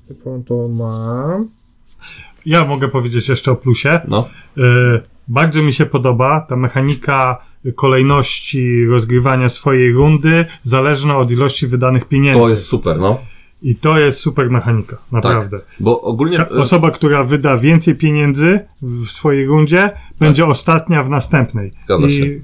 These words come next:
Speaker 2: ko-, kolejno
Speaker 3: To Paweł właściwie wszystko powiedział. E,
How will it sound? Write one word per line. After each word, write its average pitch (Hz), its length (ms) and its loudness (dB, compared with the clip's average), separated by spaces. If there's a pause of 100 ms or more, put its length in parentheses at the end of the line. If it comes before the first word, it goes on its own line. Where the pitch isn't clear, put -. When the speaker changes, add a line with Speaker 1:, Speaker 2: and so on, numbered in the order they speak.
Speaker 2:
ko-, 143 280 -6
kolejno 123 600 -2 (160)
Speaker 3:
To - 100 -2
Paweł 147 300 0
właściwie 139 320 0
wszystko - 260 -8
powiedział. 139 460 0 (120)
E, - 20 0